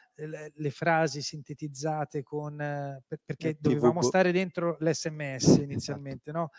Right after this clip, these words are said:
Speaker 1: Che, eh, se sforavi i, i caratteri, eh, pagavi il, il messaggio. E quindi il perché diventavano, cioè le K e i vari segnali e vari segni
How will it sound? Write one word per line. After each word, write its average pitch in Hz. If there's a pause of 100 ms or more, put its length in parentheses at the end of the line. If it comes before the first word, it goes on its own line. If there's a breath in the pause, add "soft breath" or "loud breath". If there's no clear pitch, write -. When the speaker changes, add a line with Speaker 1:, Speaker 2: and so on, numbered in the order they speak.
(300 loud breath)
Speaker 1:
Che, 160
eh, 147
se -
sforavi 151
i, 147
i 160
caratteri, 160
eh, 147
pagavi 143
il, 147 (420)
il 139
messaggio. 127 (320 loud breath)
E 190
quindi 208
il 139
perché 160
diventavano, 139
cioè 151
le 147
K - (640)
e 139
i 139
vari 160
segnali 151 (400 loud breath)
e 151
vari 170
segni 165